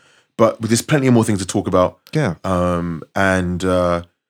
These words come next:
Speaker 1: yeah, we'll be back soon. So like I said, if you do like this, please hit the follow button. Um,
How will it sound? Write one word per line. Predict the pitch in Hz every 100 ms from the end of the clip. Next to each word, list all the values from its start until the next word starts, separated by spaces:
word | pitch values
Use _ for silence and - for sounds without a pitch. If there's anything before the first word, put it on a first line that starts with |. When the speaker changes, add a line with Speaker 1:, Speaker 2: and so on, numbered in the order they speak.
| _ -
Speaker 1:
yeah, | 131 180
we'll | 117
be | 120
back | 123 120
soon. | - 131 110
So | 110
like | 113
I |
said, | 117
if | 101
you | 95
do | 117
like | 107 101
this, | 107 95
please | - 117 110
hit | 101
the |
follow | - 101 98
button. | 101 92 92 90 - _ _ _
Um, | 101 95 92 90 87 87 85